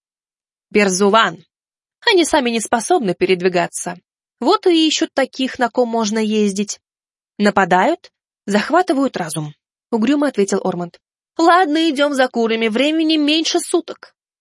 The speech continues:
Возле княжеского дворца, мраморной громады, которая утопала в зелени сада, нас остановили охранники.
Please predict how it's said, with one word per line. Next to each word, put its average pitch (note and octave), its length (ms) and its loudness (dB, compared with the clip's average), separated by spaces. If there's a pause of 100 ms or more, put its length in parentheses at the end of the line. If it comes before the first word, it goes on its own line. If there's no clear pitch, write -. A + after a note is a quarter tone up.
(600)
Возле A#3 400 0
княжеского G3 600 -2
дворца, G3+ 540 -2 (380)
мраморной B3+ 540 0
громады, A3 500 0
которая F#3+ 420 -2
утопала G3 480 0
в F3+ 60 -6
зелени F3+ 340 -2
сада, F#3+ 360 -6 (340)
нас C#4+ 320 -2
остановили G#3+ 600 -2
охранники. G3+ 640 -4